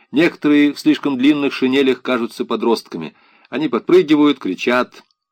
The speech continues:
Другие осторожно ступают, как будто проверяют землю ногами. Правый берег, Сталинград.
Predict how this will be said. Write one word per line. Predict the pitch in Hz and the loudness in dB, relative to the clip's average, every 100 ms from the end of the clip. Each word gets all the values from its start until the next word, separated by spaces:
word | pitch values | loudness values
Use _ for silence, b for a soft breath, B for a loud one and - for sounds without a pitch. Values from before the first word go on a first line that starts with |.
| _ _ _ _ _ _ _ | _ _ _ _ _ _ _
Другие | 101 101 104 107 | -6 -2 2 2
осторожно | 101 - 113 160 120 104 | 2 0 2 4 2 -2
ступают, | - 123 - 120 107 90 | -6 -8 -2 0 0 -2
как | - 80 | -8 -10
будто | 95 104 | -8 -8
проверяют | - 101 101 104 101 87 | -2 0 2 2 0 -2
землю | 82 85 113 104 90 90 | -8 0 0 0 -4 -6
ногами. | 90 95 92 101 92 85 78 _ | -4 -6 -2 -2 -2 -6 -10 _
Правый | - 80 92 120 120 110 113 110 | -14 -6 -2 -2 -2 -2 -4 -6
берег, | 92 95 123 123 113 - | -6 0 2 2 0 -6
Сталинград. | - - - 92 92 92 87 82 95 117 - _ - | -10 -14 -10 -8 -6 -8 -10 -8 -4 -4 -6 _ -20